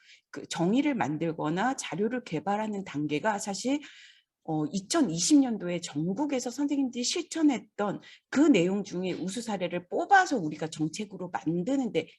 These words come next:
기여를 했잖아요. 그래서 교육부 공문에 "이런 유형들이 있습니다"를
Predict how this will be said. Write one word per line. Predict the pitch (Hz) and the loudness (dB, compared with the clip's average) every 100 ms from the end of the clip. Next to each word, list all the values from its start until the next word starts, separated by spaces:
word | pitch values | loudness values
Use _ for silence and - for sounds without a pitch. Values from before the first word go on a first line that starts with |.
| _ - | _ -14
기여를 | - 185 202 170 175 | -6 -2 -2 -2 -6
했잖아요. | 170 151 143 151 | -4 -4 -4 -4
그래서 | 180 175 202 - - - | -6 -6 -8 -10 -20 -2
교육부 | 220 269 - 240 233 | 2 2 0 -12 -12
공문에 | - 160 160 156 202 302 - - | -2 -2 0 -2 0 -2 -4 -14
"이런 | 202 247 339 254 | -2 0 4 2
유형들이 | 185 226 226 208 190 | 2 -2 -4 -6 -4
있습니다"를 | 151 - - 214 180 156 156 156 202 - | -4 -4 -6 -4 -4 -4 -4 -2 -4 -4